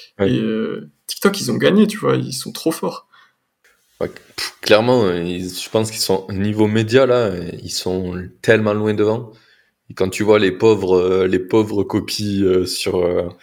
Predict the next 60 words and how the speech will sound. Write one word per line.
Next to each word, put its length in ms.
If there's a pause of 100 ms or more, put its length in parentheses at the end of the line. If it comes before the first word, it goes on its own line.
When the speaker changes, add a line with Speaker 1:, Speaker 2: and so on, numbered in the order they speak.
(280)
Speaker 1:
je 100
crois 100
que 60
Snapchat 440
aussi, 200
ils 80
ont 80
sorti 260
un 100
truc 180
qui 120
ressemble, 440
euh, 760
Speaker 2:
Ouais, 180
Speaker 1:
qui 80
est 20
dans 120
le 80
délire 280
aussi. 80
Speaker 2:
exactement. 560
Je, 160
j'ai 160
plus 180
le 60
nom, 200
là, 140
ce... 200 (340)
mais, 200
euh, 220
j'ai 140
vu 140
ça 180
il 80
y 40
a 140
à 60
peine 200
une 60
Speaker 1:
Ouais. 40
Speaker 2:
semaine. 380 (220)
Ils 140
ont 40
sorti 260
ça. 360
En 60
bas 160
à 60
droite, 200
Speaker 1:
Ouais. 100
Speaker 2:
t'as, 280 (540)
t'as 160
le, 360
t'as, 120 (240)
t'as 120
un 100
TikTok, 520
euh, 220
like, 440
quoi. 200